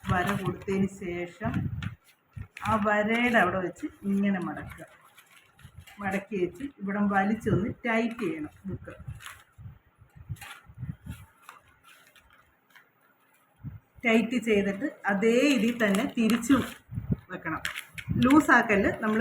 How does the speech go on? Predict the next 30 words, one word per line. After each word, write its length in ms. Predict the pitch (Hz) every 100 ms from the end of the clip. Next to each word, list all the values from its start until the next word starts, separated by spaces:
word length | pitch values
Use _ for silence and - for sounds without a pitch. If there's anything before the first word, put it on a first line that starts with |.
| 233
കൈ 100 | 208 214
നല്ലതായിട്ട് 360 | 208 208 214 254 233
മുറുകെ 220 | 196 214
പിടിച്ചുകൊണ്ട് 320 | 196 208 214
തന്നെ 120 | 208 208
വേണം 180 | 175 262 - _ _ _ _ -
ചെയ്യാനായിട്ട്. 460 | 220 190 185 180 220 - 196
എന്നിട്ട് 280 | 196 190 240 - 208
ഇവിടെ 240 | 190 196 214 180
ഇതുപോലെ 300 | 180 185 180
തന്നെ 140 | 165 165
എടുക്കുക, 300 | 160 - 190 - - - - 180
അതിലേക്ക് 460 | 180 180 175 165 220 - 185
ആ 40 | 180 190
വരയുടെ 440 | 185 185 190 196 175
അവിടെ 160 | 170 170
വെച്ച് 160 | 165 185 160
തന്നെ 140 | 165
ഇങ്ങനെ 220 | 165 - - - _ _ - _ _ _ _ _ _ _ _ _ _ _ _ _ _ _ - -
അകത്തോട്ട് 420 | 208 202 220 202 226
മടക്കുക. 340 | 226 185 - - - _ _ _ _ _ _ _ -
മടക്കി 300 | 214 202 208 180
വെച്ച് 220 | 170 254 285 - _ 202
ബുക്കിൻ്റെ 400 | 202 240 214 220 233
ഈ 20 | 262
സൈഡും 340 | 208 160 165 240 - - 226
ഈ 20 | 240 226
സൈഡും 220 | 170 175
ഇങ്ങനെ 180 | 185 196 -
ചെറുതായിട്ടൊന്ന് 540 | 214 226 165 175